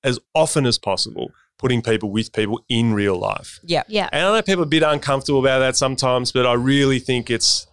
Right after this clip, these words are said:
Speaker 1: really important to have the option there and to try and keep it up as often as possible. And digital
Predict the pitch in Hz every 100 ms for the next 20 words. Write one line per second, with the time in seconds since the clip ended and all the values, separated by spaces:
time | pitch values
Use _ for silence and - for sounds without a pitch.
0 | _ _ _ _ - 117 127 123 117 110
1 | 110 113 110 110 98 107 98 110 107 101
2 | - 101 98 95 98 - 104 98 - 117
3 | 104 107 - 98 98 98 - - 95 98
4 | 92 - 107 127 127 208 226 _ _ _
5 | _ - 127 190 180 170 -